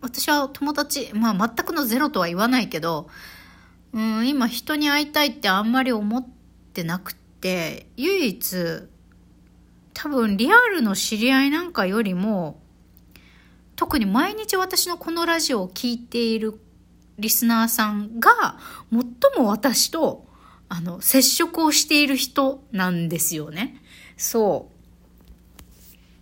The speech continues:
う。そう。だから、なんて言ったらいいのか。私は、リスナーさんの、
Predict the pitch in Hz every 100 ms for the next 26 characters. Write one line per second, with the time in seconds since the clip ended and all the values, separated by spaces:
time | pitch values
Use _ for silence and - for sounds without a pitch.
0 | - - - - - _ _ - - 214
1 | 202 175 147 - - - 185 185 165 156
2 | 139 - - - - 190 190 190 - 147
3 | - - - - 180 165 156 151 147 143
4 | 139 - - - _ _ 202 - 240 320
5 | 349 294 - - - - 285 294 370 392
6 | 415 403 381 392 415 277